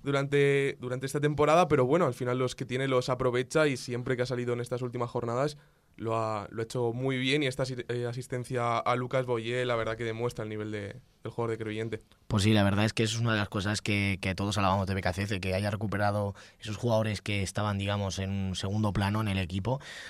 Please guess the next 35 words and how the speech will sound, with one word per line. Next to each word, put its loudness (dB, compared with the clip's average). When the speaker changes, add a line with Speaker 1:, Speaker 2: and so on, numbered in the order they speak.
Speaker 2:
Tenemos -4
el -4
caso -2
eso -2
de -2
Josan, -2
como -4
comentas -4
tú, -4
el -4
crevillentino. -2
También -4
tenemos -4
a -8
Tete -4
Morente, -4
que -4
hace -6
ayer -4
un -6
partidazo. -4
Luego -2
entraremos -2
más -2
en -4
profundidad -4
en -8
el -6
partido -4
y -4
en, -6
y -6
en -6
cómo -4
jugó. -4